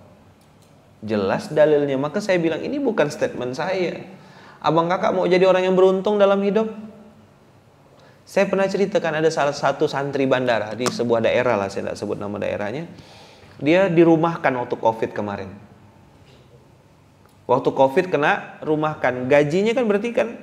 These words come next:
habis. Masya Allah, tabarakallah. Dia cerita langsung sambil ngantar saya ke ban-, di bandara tuh, sambil bawakan barang-barang tuh, sambil cerita, "Ustadz, itulah Allah tuh." Kan saya cerita tentang kalau kita nolong agama Allah, Allah akan tolong kita. Kalau kita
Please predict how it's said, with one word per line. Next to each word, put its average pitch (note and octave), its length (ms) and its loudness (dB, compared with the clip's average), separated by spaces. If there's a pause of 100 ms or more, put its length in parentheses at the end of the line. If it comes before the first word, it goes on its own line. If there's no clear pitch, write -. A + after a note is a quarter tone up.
(120)
habis. G3 640 0 (800)
Masya G3 480 0
Allah, G3 160 2
tabarakallah. F3+ 420 4
Dia A3 140 2
cerita A#3+ 320 4
langsung G#3+ 260 4
sambil F3+ 300 2
ngantar E3 260 2
saya E3+ 160 2
ke E3 80 2
ban-, D#3+ 400 0
di D#3 80 2
bandara D#3 400 6
tuh, D3 140 -2
sambil D3+ 240 -2
bawakan C#3 420 4
barang-barang B2+ 500 2 (120)
tuh, - 20 -8
sambil F3+ 300 -6
cerita, F3+ 320 -6
"Ustadz, C#3 320 -8 (320)
itulah C#3 400 -2
Allah C3 340 -2
tuh." C3 240 -6 (560)
Kan F#3 80 2
saya G3+ 160 2
cerita E3+ 320 2
tentang D3 640 -2
kalau C3+ 240 0
kita C3+ 160 -4
nolong B2 320 0
agama A2+ 400 -4
Allah, G2 400 -4
Allah B2+ 240 -2
akan B2 160 -6
tolong A2 240 -4
kita. G#2 480 -2 (240)
Kalau B2 240 -2
kita C3+ 160 -4